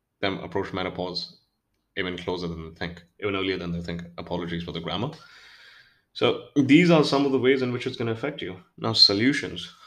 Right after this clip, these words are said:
I've just stated all the negative and the side effects of stress, basically. Solutions. How to make stress your friend? Well, you wanna use stress when it's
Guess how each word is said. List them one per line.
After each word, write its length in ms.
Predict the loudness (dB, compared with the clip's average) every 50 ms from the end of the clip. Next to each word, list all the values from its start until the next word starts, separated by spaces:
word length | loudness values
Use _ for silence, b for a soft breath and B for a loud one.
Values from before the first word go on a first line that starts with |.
| B B B B B B B B B B _ _ _ _ _ _ _
I've 180 | -8 -8 -6 -4
just 400 | -4 -4 -4 -4 -6 -10 -12 -8
stated 320 | -2 -2 0 0 0 -2
all 200 | -4 -4 -2 -2
the 80 | -2 -2
negative 360 | -2 -2 -2 -2 -2 -4 -4
and 100 | -4 -6
the 40 | -4
side 220 | -4 -4 -4 -6
effects 240 | -6 -10 -10 -10 -10
of 120 | -10 -8 -8
stress, 340 | -10 -8 -8 -10 -10 -10
basically. 460 | -12 -12 -12 -14 -12 -10 -10 -12 -12 -14 B B B B B B B B B B _
Solutions. 640 | -6 -2 -2 -2 -2 -2 -6 -8 -10 -14 -18 b b b b b b _ _ _ _ _
How 140 | -6 -2 -2
to 60 | 0
make 160 | 0 0 -2
stress 300 | -2 -2 -2 0 0 0
your 100 | -2 -4
friend? 340 | -6 -8 -8 -8 -8 -12 -16 -20 _ _ _ _ _ _ _ _ _
Well, 400 | -2 0 0 0 -2 -6 -12 _ _ _ _ _ _ _ _ _ _ _ _ _ _ _ _ _ _ _ _ _
you 200 | -6 -2 0 0
wanna 140 | 0 0 0
use 200 | 0 -2 -2 -2
stress 320 | -4 -2 -2 -4 -4 -2
when 120 | -4 -4 -4
it's 140 | -6 -8